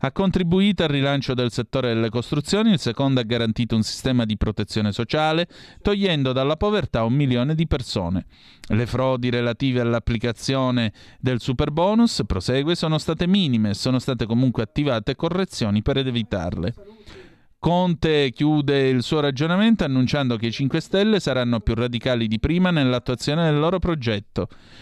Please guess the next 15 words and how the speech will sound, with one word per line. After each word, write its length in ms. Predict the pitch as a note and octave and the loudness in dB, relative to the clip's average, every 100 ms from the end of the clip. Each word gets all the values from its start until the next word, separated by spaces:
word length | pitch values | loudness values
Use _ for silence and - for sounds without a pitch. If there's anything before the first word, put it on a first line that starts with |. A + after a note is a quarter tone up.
| - | -14
Positivo 540 | - B2+ D#3 F3+ F3+ D#3 | -4 -2 0 0 0 0
da 100 | C#3+ | 0
parte 380 | D3+ D3+ C#3 C3+ | 0 -2 -2 -2
del 160 | C3 | 0
leader 320 | C3 C#3+ B2+ A#2 | 0 0 -2 -4
Cinque 320 | - A#2+ B2 | -4 -2 -2
Stelle 340 | - C#3 B2 | 0 0 2
l'apporto 460 | A2+ G#2+ C3 A#2+ A2 | 0 -2 -4 -2 -2
di 140 | G#2+ | -2
Di 100 | G#2+ | -2
Battista, 640 | A2 B2+ - F3 G3+ - A#3+ | -2 -4 -2 -2 -2 -2 -2
è 120 | B2 | 0
un 100 | G#3+ | 2
interlocutore 720 | G#3 A2 F#2+ F#2+ F#2+ F#2+ C#3 | 2 0 -4 -4 -4 -4 -2
serio, 380 | F3 A2 G2+ A2+ | -2 -2 -2 -4